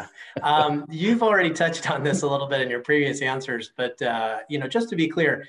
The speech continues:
if you were to limit it to, I, you know, it sounds like there's a lot of, um, misalignment with people's expectations versus, uh, reality when it comes to, to these, uh, exams.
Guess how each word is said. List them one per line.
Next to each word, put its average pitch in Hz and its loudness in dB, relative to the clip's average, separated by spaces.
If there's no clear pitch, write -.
if 165 -2
you 233 4
were 196 6
to 139 2
limit 156 2
it - -4
to, 131 -2
I, 131 -2
you 135 -10
know, 120 -6
it 117 -8
sounds 131 -4
like 123 -6
there's 123 -4
a 120 -4
lot 123 2
of, 110 -4
um, 113 -4
misalignment 123 -2
with 120 -12
people's 131 -6
expectations 123 -6
versus, 117 -10
uh, 113 -2
reality 120 -2
when 110 -12
it 110 -16
comes 123 -10
to, 117 -10
to 131 -12
these, 117 -10
uh, - -8
exams. 117 -6